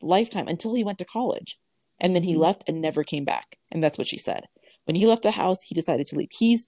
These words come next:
Speaker 1: he decided to leave. It never came. Jonathan does not know how to suffer. Um,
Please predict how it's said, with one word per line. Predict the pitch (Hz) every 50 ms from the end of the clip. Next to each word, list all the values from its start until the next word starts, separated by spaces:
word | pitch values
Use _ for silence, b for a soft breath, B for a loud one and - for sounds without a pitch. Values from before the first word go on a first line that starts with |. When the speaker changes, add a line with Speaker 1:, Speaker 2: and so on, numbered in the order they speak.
| _ _
Speaker 1:
he | - - 226 226 214
decided | - 202 196 196 165 147 147
to | 160
leave. | 139 143 - - -
It | 165 156
never | 165 165 156 - 147
came. | - - 139 - - B B B B B _ _ -
Jonathan | 180 165 170 170 - 180 165
does | 156 147 143
not | 139 107 -
know | 107 110
how | 139 -
to | - -
suffer. | - - - - - _ _ _ _ _ _ _ _ _ _ _ _ b b b b b b b b b b b _ _ _ _ _ - 165
Um, | 160 156 151 143 139 143 143 156 160